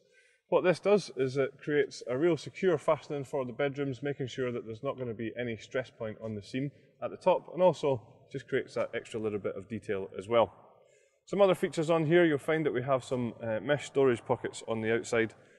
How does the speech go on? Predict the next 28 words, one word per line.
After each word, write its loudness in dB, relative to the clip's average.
There's -10
some -4
pockets 2
on 2
the 4
inside 0
of -4
the -6
bedrooms -2
as -6
well. 4
We 0
also 2
have -2
some -2
low 4
light 6
windows 4
in 2
here, 6
which 0
allows 0
you -2
just -10
to 0
have -6
a -2
look 0